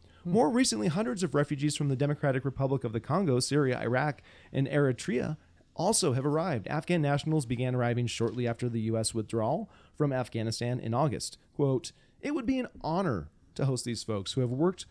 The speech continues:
Speaker 2: with our military in tough spots throughout the world," said Commissioner Josh Slotnick.
Speaker 1: He knows that. He knows that for certain.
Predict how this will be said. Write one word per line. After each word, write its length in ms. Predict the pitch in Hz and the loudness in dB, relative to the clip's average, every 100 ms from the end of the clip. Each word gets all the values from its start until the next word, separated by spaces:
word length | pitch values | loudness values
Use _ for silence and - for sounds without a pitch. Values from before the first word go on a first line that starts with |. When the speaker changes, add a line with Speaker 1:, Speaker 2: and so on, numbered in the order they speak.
| - - | -20 -8
Speaker 2:
with 120 | 156 165 | 0 2
our 100 | 170 | 4
military 560 | 208 240 - 117 117 | 4 2 2 0 2
in 80 | 120 | 0
tough 200 | 151 151 | 0 -2
spots 400 | - 185 202 - | -2 -2 -4 -6
throughout 320 | 123 131 131 | 0 2 2
the 80 | 120 | 0
world," 380 | 143 170 104 85 | 2 2 2 -2
said 240 | - - | -4 -4
Commissioner 520 | - 113 - 113 107 - - - - | -2 -6 -4 -4 -4 -6 -12 -20 -10
Josh 380 | 110 113 104 - - | 0 0 0 -6 -10
Slotnick. 760 | - - 101 101 - 139 - - - _ | -8 -4 -2 0 0 -2 -4 -14 -20 _
Speaker 1:
He 120 | 151 | -6
knows 300 | 160 156 160 | -4 -4 -4
that. 240 | 190 180 - | -6 -6 -6
He 100 | 160 | -4
knows 240 | 147 131 | -2 -2
that 180 | 120 101 | -2 -4
for 120 | 107 | -8
certain. 480 | 101 101 92 92 | -8 -8 -8 -10